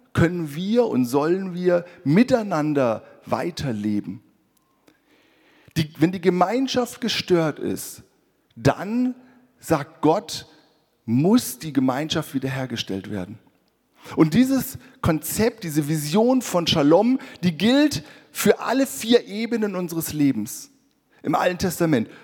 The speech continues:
Von Gott zu mir persönlich, von mir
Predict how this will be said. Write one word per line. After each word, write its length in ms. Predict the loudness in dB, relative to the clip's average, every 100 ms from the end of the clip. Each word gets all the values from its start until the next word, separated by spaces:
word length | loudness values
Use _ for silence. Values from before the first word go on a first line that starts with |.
| -20 _ _ _
Von 320 | -2 2 2
Gott 420 | 2 2 0 -12 -16 _ _ _ _ -6
zu 180 | -2
mir 260 | 0 2 0
persönlich, 800 | 0 0 2 0 0 -4 -6 -14 _ _ _
von 360 | -10 0 2 2
mir 560 | 0 4 6 6 4